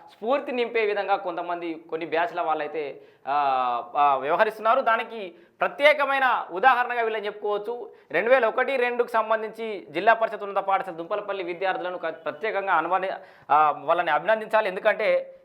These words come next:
ఇక చూస్తున్నాం కదా, వాటర్ ప్లాంట్. So, వాళ్ళు చదువుకున్నటువంటి బడి,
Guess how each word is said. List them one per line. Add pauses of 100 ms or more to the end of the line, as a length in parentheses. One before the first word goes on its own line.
(140)
ఇక
చూస్తున్నాం
కదా,
వాటర్
ప్లాంట్. (440)
So,
వాళ్ళు
చదువుకున్నటువంటి
బడి,